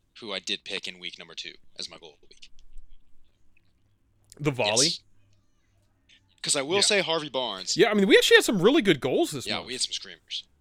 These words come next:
Speaker 1: Um, honorable,
Speaker 2: Douglas
Speaker 1: yeah.
Speaker 2: Luiz's, Ruben Neves's.
Speaker 1: Yeah, and then honorable
Speaker 2: Yeah.
Speaker 1: mention, we didn't, this one didn't even come up in conversation, but Bournemouth player Harry Wilson had a free kick against City, I think.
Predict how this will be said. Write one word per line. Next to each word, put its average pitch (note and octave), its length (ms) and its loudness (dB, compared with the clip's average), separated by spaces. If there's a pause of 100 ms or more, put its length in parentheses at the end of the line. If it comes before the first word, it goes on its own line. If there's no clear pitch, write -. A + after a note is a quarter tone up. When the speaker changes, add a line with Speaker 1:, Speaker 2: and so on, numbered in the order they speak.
(260)
Speaker 1:
Um, G2 460 -8 (340)
honorable, C3 240 -10
Speaker 2:
Douglas F#3 360 0
Speaker 1:
yeah. D3 160 0
Speaker 2:
Luiz's, G#3 440 2
Ruben D3+ 340 -2
Neves's. F#3+ 320 2
Speaker 1:
Yeah, G#3 420 -2
and C3+ 100 -8
then - 0 -
honorable D3 480 -4
Speaker 2:
Yeah. B2 100 -16
Speaker 1:
mention, G#2+ 760 -4 (600)
we C#3+ 140 -10
didn't, B2+ 400 -10
this C#3 200 0
one D#3+ 140 -10
didn't B2 160 -10
even F#2+ 220 -12 (100)
come A2 160 -14
up G2+ 100 -14
in F#2 80 -20
conversation, A2 680 -6
but F2+ 240 -12 (420)
Bournemouth B2 400 -14
player G#2 280 -6
Harry G#2+ 280 -8
Wilson G2+ 540 -4 (260)
had G#2 140 -8
a - 20 -14
free G#2 300 -14
kick G2 300 -8
against F2+ 380 -4
City, A#2 480 0
I D#2 120 -10
think. - 380 -16